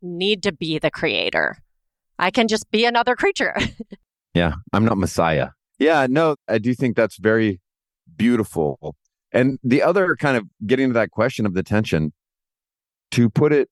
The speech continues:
Speaker 2: a little oversimple, but not too much, is the question of love. One of the signs that we're doing too much is explore, do you feel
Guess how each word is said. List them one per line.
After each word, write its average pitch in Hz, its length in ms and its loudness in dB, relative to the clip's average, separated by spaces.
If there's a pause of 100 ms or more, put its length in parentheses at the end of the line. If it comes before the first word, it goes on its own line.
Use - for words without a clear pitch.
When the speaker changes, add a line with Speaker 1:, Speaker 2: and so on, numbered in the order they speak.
(100)
Speaker 2:
a 101 80 4
little 156 320 2
oversimple, 131 720 -2 (300)
but 90 160 -4
not 160 320 -2
too 185 180 0
much, 90 260 0
is 95 260 0 (100)
the 107 80 -6
question 127 340 0
of 101 100 0
love. 95 300 0 (920)
One 131 320 2
of 165 140 -2 (140)
the 127 380 2 (720)
signs 123 580 0
that 113 140 0
we're 110 120 0
doing 110 260 0
too 107 160 -2
much 95 500 -4 (1120)
is 101 440 2 (220)
explore, 131 680 2
do 101 240 -2
you 131 160 2
feel 127 560 0